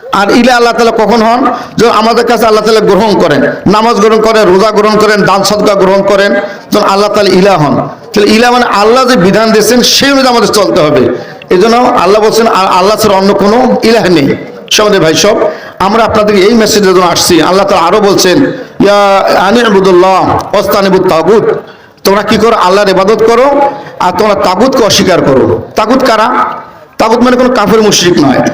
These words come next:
তাগুত হলো তারাই যারা আল্লাহর বিধান নিজেও মানে না, অন্যকে মানতে দেয় না। ফেরাউন তাগুত ছিলেন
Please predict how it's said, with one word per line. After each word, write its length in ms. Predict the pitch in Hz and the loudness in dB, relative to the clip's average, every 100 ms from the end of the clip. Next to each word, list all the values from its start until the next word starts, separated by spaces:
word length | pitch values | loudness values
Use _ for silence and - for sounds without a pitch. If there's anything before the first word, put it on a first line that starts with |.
| - - - - | -8 -18 -16 -8
তাগুত 280 | 170 190 247 | -4 0 2
হলো 140 | 247 240 | 2 2
তারাই 360 | 226 175 196 - - | 0 0 -2 -4 -2
যারা 200 | 143 190 | 0 0
আল্লাহর 480 | 220 190 202 226 240 | 0 0 0 0 2
বিধান 300 | 196 190 226 | 2 2 2
নিজেও 360 | 196 196 202 226 | 2 2 2 2
মানে 240 | 208 214 | 2 0
না, 100 | 233 | 0
অন্যকে 440 | - 202 220 - 220 | 0 0 0 0 0
মানতে 340 | 185 170 185 | 0 0 0
দেয় 180 | 160 139 | 0 0
না। 300 | 131 - - - - 196 180 - - - - | -2 -6 -10 -16 -14 -12 -12 -16 -20 -14 -4
ফেরাউন 320 | 220 233 247 | 0 2 0
তাগুত 300 | 233 185 175 | 0 0 0
ছিলেন 400 | - 151 127 - | 2 0 0 -2